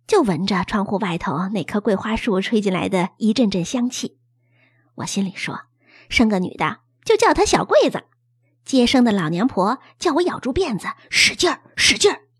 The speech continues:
总算落了地，呱呱呱，哭声好大呢。秀珍说到这儿，喘了一大口气，她脸色变青了，故事接不下去了，就随便说，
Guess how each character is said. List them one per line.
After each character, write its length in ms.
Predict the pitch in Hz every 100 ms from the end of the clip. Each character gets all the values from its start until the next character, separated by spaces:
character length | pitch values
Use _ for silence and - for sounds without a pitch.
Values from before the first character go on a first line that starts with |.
| _ _ _
总 220 | - 190
算 300 | 175 330 269
落 160 | 196 135
了 100 | -
地， 280 | - - _ _ _
呱 220 | - - 214
呱 180 | 214
呱， 120 | - 202 202 - - -
哭 100 | - 539
声 140 | 605 587
好 140 | 392 226
大 320 | 587 571 214
呢。 200 | 190 - _ _ _ _ _ _ _ _ _ _ _ _
秀 200 | - 415
珍 160 | 466
说 180 | 466 508
到 120 | 381
这 120 | 262 269
儿， 200 | 214 - _ _ _ _ -
喘 200 | 320 262
了 60 |
一 100 | 302
大 160 | - 370
口 240 | - -
气， 440 | - - 403 - _ _ _ _ _ _ _ _ _
她 100 | -
脸 220 | 480 247 180
色 180 | 330
变 180 | 311 311
青 300 | - - 403
了， 240 | 427 - _ _ _ _ _ _ _
故 220 | 349 320
事 400 | 311 214 180 190 - _
接 180 | - 359
不 120 | 359
下 180 | 370 285
去 300 | - - 349
了， 260 | - - _ _ _ _ _ _ -
就 120 | 202
随 200 | - 165
便 180 | 214 190
说， 300 | 196 202